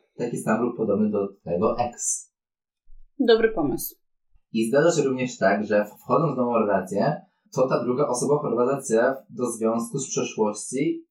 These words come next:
Speaker 1: i robi to z jakiegoś najczęściej powodu.
Speaker 2: Mhm.
Speaker 1: Jeśli chodzi o mężczyzn, to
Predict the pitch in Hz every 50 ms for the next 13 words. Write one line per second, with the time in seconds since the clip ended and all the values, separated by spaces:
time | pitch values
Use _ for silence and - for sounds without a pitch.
0 | _ _ _ - 113 110 - - _ _ - 104 143 156 165 - - 135 127 123
1 | 127 131 135 - 113 110 - 123 113 120 117 110 110 98 92 87 87 107 - 165
2 | 196 - - _ _ - 185 180 - 185 180 180 220 240 - 127 - 160 - 165
3 | 160 160 - 147 139 131 117 107 107 - - - - - - - - - - -
4 | -